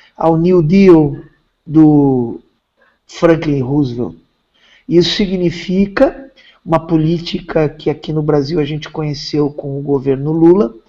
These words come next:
e com o governo Dilma, o primeiro governo Dilma.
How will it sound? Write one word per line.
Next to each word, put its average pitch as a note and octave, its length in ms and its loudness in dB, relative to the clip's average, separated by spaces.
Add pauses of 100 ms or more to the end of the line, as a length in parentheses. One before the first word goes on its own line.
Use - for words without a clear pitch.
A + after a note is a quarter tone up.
(300)
e B2+ 100 -10
com C#3+ 220 -6
o C#3 40 -4
governo C3+ 560 -2
Dilma, E3 440 -2 (140)
o - 80 -20
primeiro C#3 540 -10
governo C3 420 -10
Dilma. D#3+ 320 -4